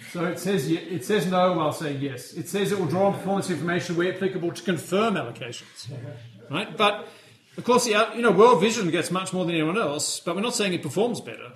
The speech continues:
right? It's better at fundraising. So if you were really gonna take performance, it wouldn't confirm allocations, it would really change them. So I think, uh, D fat's not looking to make any change in this. And, uh, you know, frankly, I'm,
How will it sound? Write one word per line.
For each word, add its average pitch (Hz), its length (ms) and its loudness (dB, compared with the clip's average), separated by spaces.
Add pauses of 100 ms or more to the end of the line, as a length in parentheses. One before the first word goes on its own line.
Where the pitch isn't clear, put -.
right? 143 180 -14
It's 147 120 -16
better 170 200 -6
at 139 60 -4
fundraising. 147 680 -8
So 190 200 -2
if 196 140 2
you 185 100 2
were 190 80 2
really 196 220 0
gonna 190 100 -4
take 170 220 -4
performance, 160 560 -4
it 151 80 -2
wouldn't 190 220 -2
confirm 135 340 -6
allocations, 123 500 -10
it 147 40 -8
would 147 120 -6
really 139 220 -2
change 135 400 -10
them. 113 120 -18 (760)
So 208 200 0
I 196 160 2
think, 196 380 -2
uh, 135 400 -2 (460)
D 156 160 2
fat's 151 280 -4
not 170 240 -4
looking 131 260 -8
to 131 100 -12
make 120 240 -10 (100)
any 127 160 -10
change 113 380 -12
in 113 80 -12
this. - 320 -12 (680)
And, 190 300 -2
uh, 190 260 4
you 208 60 -4
know, 190 240 2
frankly, 170 400 -4
I'm, 156 360 0